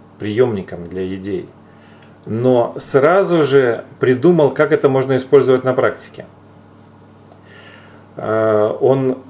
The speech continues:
подумал, что если он приемник для чьих-то идей, то технические приборы могут быть приемниками для его идей. И стал первым в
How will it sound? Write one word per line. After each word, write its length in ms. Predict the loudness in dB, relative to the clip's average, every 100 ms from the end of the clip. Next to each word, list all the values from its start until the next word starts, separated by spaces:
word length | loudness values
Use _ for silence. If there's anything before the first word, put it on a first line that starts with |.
| -20 -20 -20 -20 -20 -20 -20 -20 -20 -20 -20 -20 -20 -20 -20 -20 -20 -20 -8
подумал, 380 | -4 -4 -4 -4
что 140 | -4
если 200 | -6 0
он 140 | 0 0
приемник 560 | -2 0 0 -2 -6
для 180 | -2 -2
чьих-то 520 | -2 -8 -8 -4 -2 0
идей, 340 | 2 2 0 -10 -20 -20 -20 -20 -20 -20 -6
то 260 | 0 0
технические 680 | 0 -10 -4 -4 -2 0 2
приборы 440 | 4 4 4 4 4
могут 260 | 4 4
быть 220 | 2 0
приемниками 560 | 0 2 2 0 0 0
для 160 | 2 4
его 340 | 4 4 0
идей. 300 | -2 -10 -12 -18 -20 -20 -20 -20 -20 -20 -20 -20 -20 -20 -20 -20 -20 -20 -20 -20 -20 -20 -20 -20 -20 -20 -12
И 520 | -6 0 2 2 -2
стал 480 | -16 0 2 2 -2 -2
первым 540 | 2 2 2 0 -2 -12 -20 -20 -20 -20 -20 -16
в 600 | -14 -2 -2 -2 -4